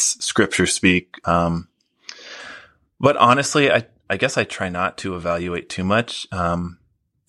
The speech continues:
I, as much as I love preaching and I love, like, the art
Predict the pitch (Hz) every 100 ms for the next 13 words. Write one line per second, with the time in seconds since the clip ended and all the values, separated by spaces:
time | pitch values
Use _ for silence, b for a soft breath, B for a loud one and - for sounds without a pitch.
0 | b b b _ _ _ _ - 98 98
1 | 98 98 98 98 98 - _ _ _ 117
2 | 107 117 131 113 107 95 101 104 104 -
3 | - 107 101 110 107 95 90 90 92 90
4 | - - 87 - 95 - 90 92 -